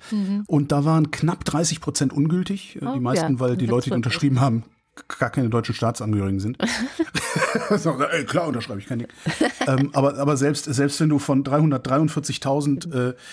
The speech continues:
Speaker 2: dreißig Prozent Ausschuss hast, selbst bei vierzig Prozent Ausschuss bist du immer noch
Speaker 1: Bist du
Speaker 2: über den
Speaker 1: noch hin.
Speaker 2: hundertfünfundsiebzigtausend. Das heißt, wir werden mit hoher Wahrscheinlichkeit am sechsundzwanzigsten September zur Bundestagswahl auch in Berlin einen Volksentscheid sehen,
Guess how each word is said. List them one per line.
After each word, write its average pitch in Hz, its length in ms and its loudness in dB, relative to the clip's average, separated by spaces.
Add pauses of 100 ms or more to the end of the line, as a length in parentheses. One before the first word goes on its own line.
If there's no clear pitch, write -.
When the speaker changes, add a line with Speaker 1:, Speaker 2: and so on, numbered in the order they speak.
(340)
Speaker 2:
dreißig 147 580 -2
Prozent 143 480 0
Ausschuss 139 540 -2
hast, 131 300 0
selbst 123 260 -4
bei 120 100 -2
vierzig 156 400 -2
Prozent - 400 -4
Ausschuss 117 380 -4
bist - 200 -2
du 110 40 -4
immer 113 140 0
noch 120 80 2
Speaker 1:
Bist - 40 -2
du - 60 -2
Speaker 2:
über 127 100 0
den 120 60 2
Speaker 1:
noch 117 80 4
hin. 131 80 4
Speaker 2:
hundertfünfundsiebzigtausend. 147 1160 0
Das 135 140 -2
heißt, 143 220 0
wir 120 140 0
werden 139 240 2
mit 131 180 0 (400)
hoher 170 220 2
Wahrscheinlichkeit 151 640 0
am 123 120 -4
sechsundzwanzigsten 120 640 -2
September 117 400 -2
zur 123 160 0
Bundestagswahl 127 640 2
auch - 180 -4
in 123 140 0
Berlin 113 260 2
einen 110 140 0
Volksentscheid 107 800 -2
sehen, 120 320 -2